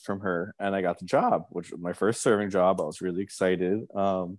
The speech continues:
like, I actually really wanted to, like, interact with people. I thought I was really good at, you know, the, the job.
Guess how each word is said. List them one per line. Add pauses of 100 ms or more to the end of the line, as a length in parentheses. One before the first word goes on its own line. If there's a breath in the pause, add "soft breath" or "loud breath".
(100)
like,
I
actually
really
wanted
to, (100)
like,
interact
with
people.
I
thought
I
was
really (100)
good
at,
you
know, (160)
the,
the
job.